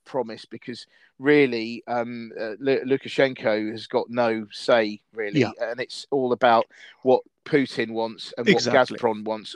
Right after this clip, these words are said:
Speaker 1: Although I would have thought, um, Putin being the, the, the crafty man he is,
Speaker 2: Mm-hmm.
Speaker 1: um, he, I,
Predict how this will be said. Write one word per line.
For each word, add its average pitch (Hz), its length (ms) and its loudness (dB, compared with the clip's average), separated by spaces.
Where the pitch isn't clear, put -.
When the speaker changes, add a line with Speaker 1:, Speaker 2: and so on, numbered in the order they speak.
Speaker 1:
Although 147 640 2
I 143 140 6
would 139 160 -2
have 127 100 -12
thought, 135 400 -6
um, 127 420 0
Putin 160 540 -10
being 143 260 -8
the, 123 180 -14
the, 127 300 -10
the 127 380 -6
crafty 202 720 2
man 127 380 -10
he 131 240 -10
is, 107 340 -12
Speaker 2:
Mm-hmm. 139 240 -6
Speaker 1:
um, 139 600 4
he, 175 760 -10
I, 151 160 -2